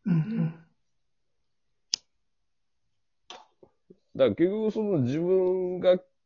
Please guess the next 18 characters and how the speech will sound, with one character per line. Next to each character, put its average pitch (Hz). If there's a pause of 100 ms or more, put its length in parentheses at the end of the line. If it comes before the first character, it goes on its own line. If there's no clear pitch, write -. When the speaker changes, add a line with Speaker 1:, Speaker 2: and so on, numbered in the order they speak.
Speaker 2:
え 147 (200)
ば 78
な 90
ん 95
か、 71 (680)
あ、 87
こ 107
れ 92
面 92
白 71
い 69
な 76
と 69
か、 65 (1800)
興 165
味 123
持 131
っ 143